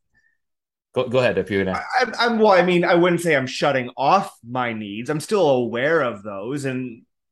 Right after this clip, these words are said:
Speaker 2: you know, I think that's the balance that you're going to have when you're weighing, you know, which way am I going to go? You know, what, where do my needs come into, you know, the context of that situation? So I wouldn't say completely shutting them off,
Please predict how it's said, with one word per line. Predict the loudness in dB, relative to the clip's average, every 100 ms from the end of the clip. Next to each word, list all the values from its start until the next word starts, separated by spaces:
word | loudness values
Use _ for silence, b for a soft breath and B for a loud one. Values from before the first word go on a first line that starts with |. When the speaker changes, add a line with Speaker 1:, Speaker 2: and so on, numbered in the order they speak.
| -10
Speaker 2:
you | -4
know, | -2
I | -2
think | -4 -10
that's | -6 -6 -6
the | -10
balance | -8 -4 -2 -2 -4 -8
that | -12 -10
you're | -6
going | -2 -2 -4
to | -6
have | -4 0 0 -2
when | -6
you're | -6 -6
weighing, | -4 -6 -8 -10 -12 B B B B B -20 _ _
you | -8
know, | -6
which | -4 -2 -2 0
way | 2 2
am | 0
I | -2
going | -2 -4 -6
to | -8
go? | -2 0 0
You | -2
know, | -6
what, | -6 -8 -8
where | -12 -2 0
do | 0
my | 0 0 0
needs | -4 -6 -10
come | -10 -6
into, | -6 -6 -8 -10 -8 -8
you | -8
know, | -8
the | -8
context | -8 -6 -4 -4 -8 -8
of | -8
that | -6 -6
situation? | -8 -10 -8 -8 -10
So | -6
I |
wouldn't | 2 2 2
say | 2 4 2 -2 _ _ _ _ -16
completely | -14 -4 -2 0 -2
shutting | 0 2 2 0
them | 0 0
off, | 0 -2